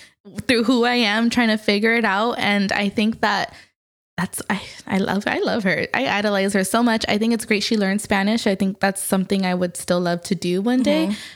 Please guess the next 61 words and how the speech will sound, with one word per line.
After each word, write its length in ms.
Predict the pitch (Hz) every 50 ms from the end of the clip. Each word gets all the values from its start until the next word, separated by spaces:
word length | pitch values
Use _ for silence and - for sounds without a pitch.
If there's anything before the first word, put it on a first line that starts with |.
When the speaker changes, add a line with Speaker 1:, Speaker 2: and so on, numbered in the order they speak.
| - _ -
Speaker 1:
But 120 | 214 202
it 80 | 202 185
really 220 | 196 214 240 269 262
goes 280 | - 226 220 214 -
to 140 | - - 214
show 260 | 190 - - 185 180 180
you, 280 | 190 190 208 208 214
like, 240 | 196 180 170 170 -
the 80 | 185 175
battle 420 | - 180 170 175 180 190 190 196
she 260 | 190 - - - 190 180
had 200 | 175 190 190 -
to 100 | - 190
go 220 | - 175 175 175
with, 240 | 185 202 208 208 208
with 260 | 190 185 180 - -
being 380 | - 202 233 240 240 220 196 185
Mexican 420 | 175 175 - - - - 175 170
American 460 | 175 175 160 156 170 170 - 160 165 180
and 120 | 180 -
being 220 | - 180 185 180
born 300 | 170 - 170 170 175 185
here 300 | 185 170 175 170 170 175 - - - - - - _ -
and 100 | 185 185
trying 220 | - 202 196 190
to 80 | 185 185
deal 200 | 175 185 175 175
with 120 | 175 180 -
that 160 | 175 175 180
identity. 640 | 180 180 180 - 170 170 170 170 175 170 170 175
And, 280 | 170 175 175 175 - -
like, 180 | 165 170 - -
"What? 160 | 185 220 240
What 80 | 220 202
do 60 | 196
you 60 | 196
mean 180 | 214 247 247 214
I 80 | 180
can't 280 | 170 - - 175 175 175
just, 320 | - 175 170 165 - - -
like, 160 | 170 170 175
get 120 | - 180 175
along 280 | 180 180 175 175 180
with 140 | 175 165 -
everybody?" 280 | 175 170 170 170 - -
Like, 140 | 180 185 - - - - - - _ -
she 140 | 190 190 233
Speaker 2:
Yeah. 120 | 214 226
Speaker 1:
really 200 | 226 233 247 247
had 200 | 220 226 226 214
to 220 | - 226 185 - -
sit 220 | - - 214 202
back 220 | - 185 185 - -
and 180 | 190 185 180
learn. 260 | 180 170 175 196 208
And 120 | 208 196 175
her 100 | 185 185
dad 280 | 175 - 180 180 180 185
really 220 | 185 185 185 180
kinda 220 | 180 - 180 180 170
helped 380 | 165 170 175 170 - - -